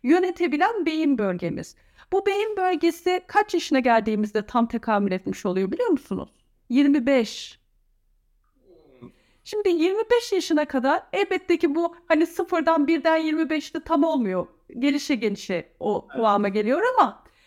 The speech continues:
Speaker 1: yirmi beş yaşına kadar bir insanın verdiği kararlarda çok akılcı, çok iradesini kullanarak, çok böyle bir yetişkin analizi yaparak karar veriyor olmasını beklemenin gerçekçi olmadığını bir kabul edelim.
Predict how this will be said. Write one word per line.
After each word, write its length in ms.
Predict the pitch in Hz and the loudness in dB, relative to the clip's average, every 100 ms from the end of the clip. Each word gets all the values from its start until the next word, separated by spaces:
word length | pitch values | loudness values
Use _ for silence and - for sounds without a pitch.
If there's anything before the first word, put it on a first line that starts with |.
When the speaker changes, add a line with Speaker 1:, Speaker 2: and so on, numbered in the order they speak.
| _ _ 269 | _ _ 0
Speaker 1:
yirmi 300 | 339 370 466 | 0 0 -2
beş 240 | 480 - | -2 -2
yaşına 300 | 370 - 349 | -4 -2 -4
kadar 440 | 349 339 294 254 | -2 -2 0 -2
bir 140 | 240 330 | -2 -4
insanın 600 | - 311 - 320 277 247 | -4 -8 -4 -2 0 2
verdiği 420 | 277 294 277 262 | 2 2 0 -2
kararlarda 880 | - 277 277 285 285 277 247 233 240 | -2 -2 0 2 2 2 2 0 -2
çok 260 | 339 330 | -4 -4
akılcı, 520 | 269 - 269 240 269 | -4 -2 -2 0 -2
çok 320 | 262 - 277 - | -2 -4 -6 -2
iradesini 640 | 262 262 247 233 262 269 | 0 0 -2 -2 0 0
kullanarak, 720 | - 247 254 262 262 247 - | -2 -2 2 2 2 0 -2
çok 260 | - 285 - | -8 -8 -2
böyle 280 | 254 254 254 | 0 2 2
bir 100 | 254 | 0
yetişkin 540 | 233 247 247 - 269 | 0 -4 -8 -4 -2
analizi 460 | - 240 240 214 233 | 2 0 0 -4 -2
yaparak 580 | 247 247 269 247 233 _ _ _ _ _ | -2 0 0 0 -4 _ _ _ _ _
karar 440 | - 330 370 349 | -2 2 2 0
veriyor 340 | 311 294 285 285 | -2 -2 0 0
olmasını 540 | 349 302 285 - 240 | 0 0 0 -4 -2
beklemenin 600 | 339 381 349 302 294 453 | -4 -2 0 2 2 0
gerçekçi 520 | 349 339 339 349 - | 2 2 0 -6 -2
olmadığını 480 | 466 427 339 277 381 453 | 0 2 2 0 -2 -6
bir 40 | |
kabul 340 | - 370 359 | -4 -2 0
edelim. 380 | 320 214 170 156 | 0 0 -2 -6